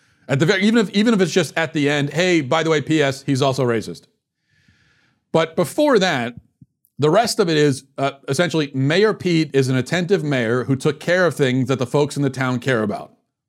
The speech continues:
like putting lights under bridges and fixing the sidewalk. Devastating. Ooh,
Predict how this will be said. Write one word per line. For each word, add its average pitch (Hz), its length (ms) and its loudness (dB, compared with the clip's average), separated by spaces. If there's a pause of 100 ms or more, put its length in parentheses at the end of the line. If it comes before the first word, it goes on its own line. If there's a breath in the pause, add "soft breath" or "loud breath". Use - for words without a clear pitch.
(120)
like 123 180 -2
putting 151 220 2
lights 139 240 0
under 131 180 0
bridges 120 340 0
and 113 120 -4
fixing 131 240 -2
the 107 80 -4
sidewalk. 98 480 -6 (880)
Devastating. 120 840 -2 (160)
Ooh, 135 680 0